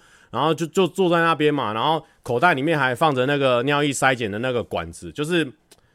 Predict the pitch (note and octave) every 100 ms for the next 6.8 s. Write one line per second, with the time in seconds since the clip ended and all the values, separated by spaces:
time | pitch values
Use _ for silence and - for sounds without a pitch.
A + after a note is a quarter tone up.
0 | _ - G#3 G#3 - G3+ G3+ E3+ D3 C3+
1 | - _ _ _ C3+ A2+ A#2 C3 G3 F3+
2 | D3 C#3 _ _ _ _ _ - A#2+ A#2
3 | G#2+ B2+ C#3 - F3 C#3+ D3 D#3+ D#3 E3
4 | C#3+ A#2 A#2 A2+ D3+ B2+ A2 B2 A#2 G#2+
5 | G#2 - _ _ _ B2 A2+ D3 B2+ A#2
6 | A2+ F2+ F2 A#2+ C3 C#3 B2